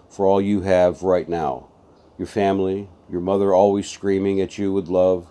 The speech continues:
some good friends, your teachers always good to you, aren't they?" "Yes." And remember this, when it gets tough,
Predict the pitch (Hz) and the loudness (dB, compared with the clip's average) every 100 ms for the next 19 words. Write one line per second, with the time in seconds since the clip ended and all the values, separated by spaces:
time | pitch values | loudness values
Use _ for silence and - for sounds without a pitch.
0 | _ _ - - - - 80 95 98 - | _ _ -20 -20 -20 -16 -6 -2 -2 -2
1 | 101 95 98 98 82 - 76 - 107 107 | -2 0 -2 -4 -10 -16 -8 -2 -2 -2
2 | 98 98 98 95 95 78 95 85 101 92 | -2 2 2 2 0 -2 -4 -4 -4 -2
3 | 95 90 73 92 104 104 104 92 _ _ | 0 -2 -2 -2 0 0 -2 -6 _ _
4 | _ _ _ _ _ _ - 92 90 92 | _ _ _ _ _ _ -6 0 2 0
5 | - - _ _ _ _ _ _ _ _ | -4 -20 _ _ _ _ _ _ _ _
6 | _ _ - 101 104 107 117 113 107 - | _ _ -6 -2 2 2 4 4 4 2
7 | 101 95 87 101 - - - 113 98 - | -2 -2 -2 -4 -6 -12 0 4 2 0
8 | - - | -20 -20